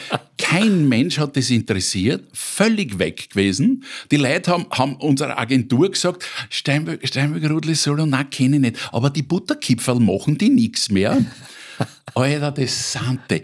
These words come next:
Speaker 2: Und da haben wir das dritte Programm dann genannt Salzstangerl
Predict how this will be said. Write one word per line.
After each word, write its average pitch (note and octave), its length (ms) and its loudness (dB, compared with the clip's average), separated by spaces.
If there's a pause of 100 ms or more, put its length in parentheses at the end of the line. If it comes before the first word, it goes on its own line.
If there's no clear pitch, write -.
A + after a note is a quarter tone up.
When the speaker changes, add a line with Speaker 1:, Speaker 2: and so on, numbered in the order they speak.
(160)
Speaker 2:
Und B2+ 140 2
da D3 60 2
haben E3 120 2
wir F#3 40 0
das C#3+ 220 0
dritte G3 380 2
Programm D3+ 520 0
dann C#3 200 2
genannt B2+ 360 2
Salzstangerl G#2+ 1500 0